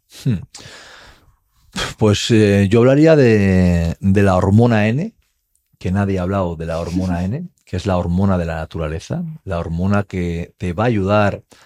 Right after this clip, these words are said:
a encontrar la paz, a mo-, a encontrar la movilidad que tienes que tener, a encontrar el contacto con el sol, a encontrar el contacto con el frío o el calor.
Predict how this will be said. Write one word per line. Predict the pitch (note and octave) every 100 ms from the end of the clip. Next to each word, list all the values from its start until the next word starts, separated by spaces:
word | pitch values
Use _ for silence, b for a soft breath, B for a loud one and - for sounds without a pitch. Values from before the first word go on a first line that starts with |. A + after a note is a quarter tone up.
| b
a | - F#2+
encontrar | F#2 E2+ D#2+ G2+
la | A#2+ G#2
paz, | F#2+ F2+ - -
a | F2
mo-, | E2 F2 E2
a | F#2
encontrar | F2 F2 D#2+ F#2 A2+
la | A#2+
movilidad | G#2+ G2 F2 E2+ E2 F2+ G#2+ -
que | - F2+
tienes | F2+ F#2
que | -
tener, | F2 E2+ F#2 F2 B B
a | -
encontrar | F#2+ F#2 F2 E2 G#2+
el | A2+
contacto | - F#2+ F2+ - A2 - - A2+ -
con | - F#2+
el | E2
sol, | D#2+ - G2+ E2+ -
a | F2+
encontrar | F2 F#2+ E2 D#2+ G2 A2
el | A#2 G2
contacto | - F2+ E2 G#2 - -
con | - F2+
el | E2 D#2
frío | - A#2+ C3+ C#3+ D3+ B B _ -
o | F2 E2
el | D2+
calor. | - F2 F#2 G#2 F2+